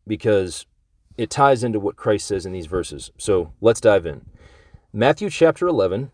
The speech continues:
verse twenty through twenty-four says, "Then he began to denounce," which means to rebuke,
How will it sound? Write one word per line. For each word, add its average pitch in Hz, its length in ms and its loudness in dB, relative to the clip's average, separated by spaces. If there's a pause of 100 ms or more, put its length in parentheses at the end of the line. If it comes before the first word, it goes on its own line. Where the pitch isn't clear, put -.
(120)
verse 104 300 0
twenty 143 400 -2
through 127 240 -8
twenty-four 107 640 -4
says, 98 540 2 (280)
"Then 135 300 0
he 196 220 -8
began 123 420 -4
to 123 160 -10
denounce," 107 560 -4 (380)
which - 200 -14
means 92 220 -8
to - 100 -10
rebuke, 90 460 -6